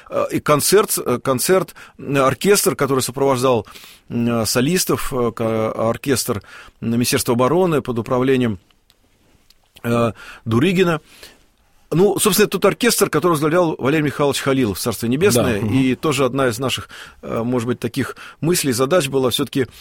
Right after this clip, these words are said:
Speaker 1: э, его
Speaker 2: И
Speaker 1: вспомнить.
Speaker 2: почтить память.
Speaker 1: Да, и почтить память, и поэтому в этой премии она в какой-то степени была ему тоже посвящена.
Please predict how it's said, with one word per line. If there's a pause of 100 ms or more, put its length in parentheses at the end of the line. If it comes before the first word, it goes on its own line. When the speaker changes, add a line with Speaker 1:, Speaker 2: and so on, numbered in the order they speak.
(220)
Speaker 1:
э, (360)
его
Speaker 2:
И
Speaker 1:
вспомнить.
Speaker 2:
почтить
память.
Speaker 1:
Да,
и
почтить
память,
и
поэтому
в
этой
премии
она
в
какой-то
степени
была
ему
тоже
посвящена.